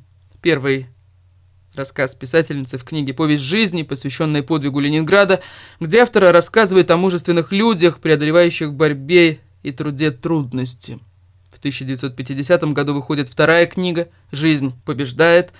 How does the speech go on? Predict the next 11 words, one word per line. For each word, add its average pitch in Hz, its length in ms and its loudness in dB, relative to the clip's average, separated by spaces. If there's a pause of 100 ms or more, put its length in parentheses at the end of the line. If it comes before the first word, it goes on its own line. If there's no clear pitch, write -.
(480)
Главные 233 360 4
герои 226 220 4
этой 214 140 0
книги — 214 420 0
дети-инвалиды, 190 800 2
искалеченные 160 600 0
во 147 100 0
время 175 280 2
Великой 151 340 0
Отечественной 156 640 -2
войны, 165 520 2